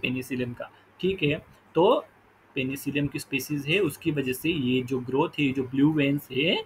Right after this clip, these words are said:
वो अपने को दिखे रहे हैं, ठीक है। और देखो, देखो ये जो penicillin सबसे पहला जो antibiotic ढूंढ निकाला था वो भी इसी, अ, Penicillium notatum या फिर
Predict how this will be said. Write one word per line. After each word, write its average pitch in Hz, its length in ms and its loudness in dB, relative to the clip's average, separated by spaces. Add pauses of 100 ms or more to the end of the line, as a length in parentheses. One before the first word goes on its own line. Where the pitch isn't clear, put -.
(340)
वो 131 300 6
अपने 131 360 -2
को 165 200 0
दिखे 143 680 -4
रहे 113 300 -8 (220)
हैं, 156 380 6 (500)
ठीक 165 240 -4
है। 226 320 0 (1400)
और 123 320 0 (100)
देखो, 143 580 -6 (560)
देखो 127 260 -4
ये 135 160 4
जो 147 120 0
penicillin 160 600 0
सबसे - 280 -6
पहला 143 340 2
जो 139 160 2
antibiotic 135 520 0 (160)
ढूंढ 170 260 2
निकाला 123 360 2
था 156 220 4 (380)
वो 135 180 6
भी 170 240 4 (540)
इसी, 196 280 2 (600)
अ, 131 500 2
Penicillium 143 520 2
notatum 143 480 2
या 135 80 2
फिर 156 200 -2